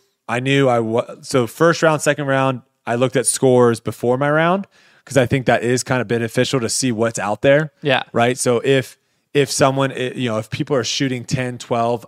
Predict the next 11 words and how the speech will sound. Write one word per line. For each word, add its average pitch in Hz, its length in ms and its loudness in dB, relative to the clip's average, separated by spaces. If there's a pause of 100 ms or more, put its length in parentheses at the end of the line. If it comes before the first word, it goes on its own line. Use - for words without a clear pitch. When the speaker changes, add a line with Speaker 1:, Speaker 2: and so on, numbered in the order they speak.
Speaker 1:
under 123 280 -2
par, 120 480 2 (320)
you 120 140 -4
have, 123 240 0
like, 101 200 -2
okay, 113 280 -2
it's - 260 -4
scoreable. 90 500 0 (180)
If 120 180 -4
people 127 260 0
are 110 320 0